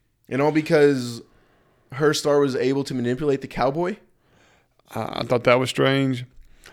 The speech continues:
Speaker 2: To me, it would have been much more plausible if he had said,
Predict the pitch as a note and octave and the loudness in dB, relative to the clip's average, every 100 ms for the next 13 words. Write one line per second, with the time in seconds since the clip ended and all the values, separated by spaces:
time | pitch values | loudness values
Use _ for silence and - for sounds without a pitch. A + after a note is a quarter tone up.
0 | - - D#3 F3+ A#3 G3 D3 C3+ D3 C#3 | -6 2 2 4 4 4 2 4 6 6
1 | C3 B2+ C3+ D#3 - D3 B2 C3 B2 A#2+ | 4 4 4 4 4 2 2 6 6 6
2 | A2 A2+ A#2 A2+ A#2+ C3+ B2 A2+ C3 A#2 | 2 4 4 4 2 2 2 0 2 2
3 | A2+ A2+ G#2+ | 2 0 -2